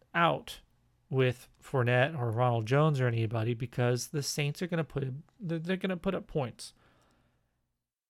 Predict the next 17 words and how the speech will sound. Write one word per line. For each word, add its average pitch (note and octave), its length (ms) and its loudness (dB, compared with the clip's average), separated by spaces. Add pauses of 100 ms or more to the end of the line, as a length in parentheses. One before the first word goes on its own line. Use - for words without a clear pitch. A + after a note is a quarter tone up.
(1160)
Tom C#3 200 6
Brady C3+ 220 6
is B2+ 80 2
gonna B2 180 -2
be A#2 120 -4
forced D3 420 4
to C#3 80 -10
try B2 200 0
and A2 120 -6
keep - 260 -8 (140)
up, - 300 2 (340)
and C3 100 -2
he's A#2 200 -4
gonna D#3 200 0
probably C#3 760 2 (100)
eventually C3+ 800 0 (1000)
default D3 560 4